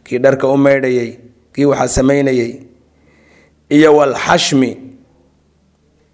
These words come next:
iyo kuwii u cadhoonayay. Xashmiga waxaa la yidhaahdaa luqa car-, luqada carabiga, man yaqdabu lirajul, qof inta u cadhoota, haddii isaga la xumeeyo, intii difaaci lahayd,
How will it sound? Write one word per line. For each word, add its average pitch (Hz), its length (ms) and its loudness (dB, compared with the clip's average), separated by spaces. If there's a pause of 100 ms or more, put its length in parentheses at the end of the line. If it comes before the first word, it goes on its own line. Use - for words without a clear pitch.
(720)
iyo 156 260 4 (1200)
kuwii 160 240 2
u 180 80 2
cadhoonayay. 131 720 0
Xashmiga 151 460 0
waxaa 151 220 0
la 123 100 -2
yidhaahdaa 113 320 -2
luqa 143 240 0
car-, 131 220 -2
luqada 135 300 0
carabiga, 131 420 0 (2000)
man 143 280 2
yaqdabu 147 560 -2
lirajul, 120 680 -2
qof - 340 -2
inta 151 280 -4
u 143 60 -2
cadhoota, 117 500 -2 (320)
haddii 143 340 -6
isaga 139 240 -2
la 120 120 -4
xumeeyo, 123 420 -2
intii 143 200 -4
difaaci 131 440 0
lahayd, 117 300 -4